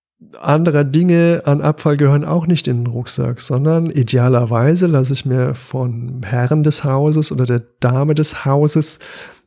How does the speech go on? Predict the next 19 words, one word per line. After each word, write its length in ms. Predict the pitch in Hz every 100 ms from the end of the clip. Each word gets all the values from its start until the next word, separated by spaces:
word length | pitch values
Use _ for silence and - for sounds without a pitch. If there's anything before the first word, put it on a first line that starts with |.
| _
einen 260 | - 120 120
kleinen 280 | 135 127
Eimer 280 | 135 127 165
bringen 260 | 160 160 170
oder 180 | 131 123
Mülleimer, 760 | 120 147 165 156 165 175 208 - - - - -
wenn 140 | 131
das 160 | 135 123
alles 240 | 131 143 143
noch 160 | 135
so 140 | - 123
subakut 640 | 135 - 165 165 185 190
ist 220 | 185 180
und 100 | 143
dann 140 | 131 131
kann 180 | 131 139
ich 80 |
das 180 | - 127
schön, 640 | - 156 180 196 160 156